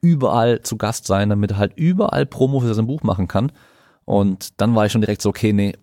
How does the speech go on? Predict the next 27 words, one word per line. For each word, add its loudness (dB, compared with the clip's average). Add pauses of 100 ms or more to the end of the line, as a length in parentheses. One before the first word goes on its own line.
da -2
hab 0
ich -4
keinen -4
Bock -4
mehr -2
drauf, -6
ähm, -4
ich -6
mach's -2
nicht. -10 (1300)
Und -2
dann 2
dachte 0
ich 2
mir, 4
okay, 2
ich -4
mach's 0
nicht. -2
Ähm, 0 (180)
und 2
dann 2
kam 2
aber 0
halt 0
irgendwann, 2